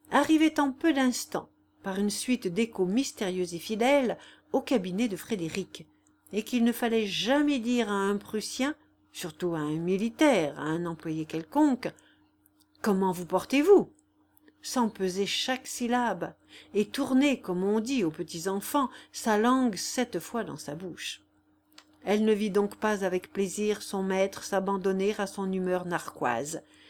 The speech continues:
et elle s'efforça de réparer ses imprudences par un peu de politique. « Quand même, le roi de Prusse ne serait pas le premier musicien de son siècle, » dit-elle. « Il lui serait permis de dédaigner un art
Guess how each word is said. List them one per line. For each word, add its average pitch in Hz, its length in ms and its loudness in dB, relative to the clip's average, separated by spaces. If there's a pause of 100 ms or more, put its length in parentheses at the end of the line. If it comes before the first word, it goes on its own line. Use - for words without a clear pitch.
(240)
et 214 100 4
elle 240 160 6
s'efforça 294 640 0
de 240 100 -2
réparer 240 540 -2
ses 208 280 -6
imprudences 214 720 -2 (340)
par 208 220 0
un 208 120 0
peu 262 180 -4
de 214 100 -4
politique. « - 840 -8 (1600)
Quand 330 140 6
même, 427 280 6
le 254 80 6
roi 254 200 2
de 214 120 -2
Prusse 330 420 0
ne 220 60 0
serait 214 280 -2
pas 240 200 0
le 190 100 -2
premier 214 400 0
musicien 185 560 -4
de 156 100 -6
son 139 220 -8
siècle, » 403 640 0 (540)
dit-elle. « 147 640 -10 (800)
Il 247 140 4
lui 403 140 4
serait 302 340 2
permis 240 500 4
de 220 120 0
dédaigner 196 600 2
un 165 200 -2
art 262 320 2